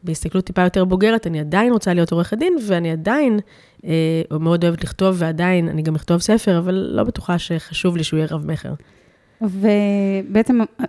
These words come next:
Speaker 2: אחרי שהלכת עם החלום הזה להיות עורכת דין, ואת אומרת שלא ידעת איזה תחום, אז איך התחלת ב-,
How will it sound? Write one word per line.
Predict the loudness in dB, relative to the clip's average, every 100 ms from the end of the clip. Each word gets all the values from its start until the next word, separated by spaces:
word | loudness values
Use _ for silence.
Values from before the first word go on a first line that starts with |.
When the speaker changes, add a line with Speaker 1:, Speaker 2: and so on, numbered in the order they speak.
| -10 -18 _
Speaker 2:
אחרי | -4 0 2
שהלכת | 2 4 4 4 0 -2 -2 0 -2 -2
עם | 2 4
החלום | 4 4 2 0 0 2
הזה | 2 2 2
להיות | 2 2
עורכת | 0 0 0
דין, | 0 0 -2 -6
ואת | -2 0
אומרת | 2 0
שלא | 0 2 6 6
ידעת | 4 -2 -8 -8
איזה | -6 -6
תחום, | -6 -4 -4 -4 -10 _ _ _ _ _ -20 _ -2
אז | 0
איך | 0
התחלת | -2 -2 -2
ב-, | 0 -2